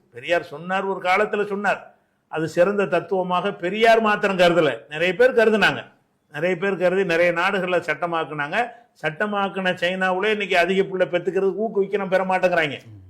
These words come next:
அந்த நிலைக்கு வந்துருச்சு இப்ப. அதனால பெரியார் சொன்னது வந்து குடும்பத்தினுடைய எண்ணிக்கையை குறைங்கன்னு சொன்னார். அதுல எங்களுக்கு உடன்பாடு கிடையாது.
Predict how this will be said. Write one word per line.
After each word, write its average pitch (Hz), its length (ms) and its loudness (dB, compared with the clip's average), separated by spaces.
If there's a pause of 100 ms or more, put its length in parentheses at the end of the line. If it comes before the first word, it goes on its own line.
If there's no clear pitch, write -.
(320)
அந்த 175 320 -2
நிலைக்கு 180 380 0
வந்துருச்சு 165 440 0
இப்ப. 139 140 -4 (160)
அதனால 156 400 -4
பெரியார் 202 520 0
சொன்னது 165 380 -4
வந்து 143 340 -4 (540)
குடும்பத்தினுடைய 190 800 -2 (140)
எண்ணிக்கையை 175 500 -4 (120)
குறைங்கன்னு 185 600 0
சொன்னார். 180 300 2 (680)
அதுல 196 340 4
எங்களுக்கு 196 380 4
உடன்பாடு 190 360 4
கிடையாது. 160 400 6